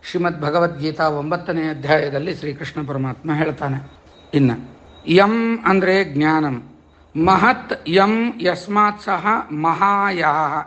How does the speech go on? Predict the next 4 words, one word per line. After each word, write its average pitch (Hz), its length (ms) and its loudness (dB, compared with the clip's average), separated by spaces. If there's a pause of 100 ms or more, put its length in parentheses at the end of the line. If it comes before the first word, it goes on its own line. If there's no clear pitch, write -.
(360)
ಸರ್ವಜ್ಞತ್ವಾತ್ 214 1900 0
ಜ್ಞಃ. 143 400 -4 (520)
ಮಹಾಯಶ್ಚಾಸೌ 214 1600 4
ಜ್ಞಶ್ಚ 165 760 -2